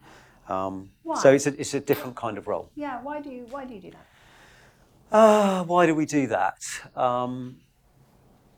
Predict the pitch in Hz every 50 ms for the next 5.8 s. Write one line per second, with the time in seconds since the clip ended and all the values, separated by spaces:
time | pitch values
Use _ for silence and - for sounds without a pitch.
0 | _ _ - 185 - 185 170 160 - - - - - _ _ _ _ _ _ _
1 | _ _ _ _ _ _ _ _ _ _ _ _ _ _ _ _ _ _ _ -
2 | 143 147 - - 156 143 - 202 202 - 170 147 131 - - - 127 120 127 -
3 | - 135 - 143 - 127 - - 160 156 147 - - - - 127 113 - 120 -
4 | - - _ _ _ _ - - 123 - - - - 104 - - - 127 117 107
5 | 101 98 - 87 80 - - _ _ _ - - - 107 101 -